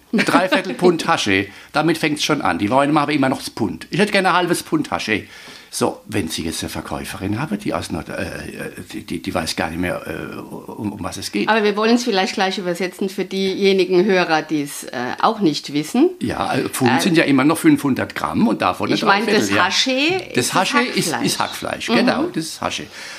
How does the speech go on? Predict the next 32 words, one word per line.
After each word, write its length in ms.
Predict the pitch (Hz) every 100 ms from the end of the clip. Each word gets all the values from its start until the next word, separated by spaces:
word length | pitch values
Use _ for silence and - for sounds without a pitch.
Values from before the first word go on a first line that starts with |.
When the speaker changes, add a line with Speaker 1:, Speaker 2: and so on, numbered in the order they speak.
| -
Speaker 1:
Aber 180 | 131 135
mir 140 | 139
geht's 240 | 151 151
jetzt 140 | 156 -
um 180 | 143 127
die, 320 | 120 117 -
allein 460 | 123 120 117 117
die, 220 | 117 113 104
die 140 | 110
Bezeichnung, 580 | 107 - 131 117 131 123
dass 200 | 120 -
wir 100 | 117
noch 140 | 123
das 180 | 131 -
alte 280 | 104 107 110
Pfund 360 | - 131 101
haben. 220 | 92 90 87
Es 100 | 160
ist 100 | 165
immer 180 | 180 131
noch 140 | 98
im 140 | 92
Dialekt. 540 | - 143 98 - - - _ _ _ -
Die 80 |
Uhrzeiten, 640 | 214 196 - 110 82 - - 110
ja, 200 | 92 - - - -
ja, 200 | 82 78
also 340 | 95 107 90 - - - - -
fünf 380 | - - 180 165
vor 220 | - 104
zwölf, 600 | - 143 196 123 120 -
ja, 300 | 92 117 180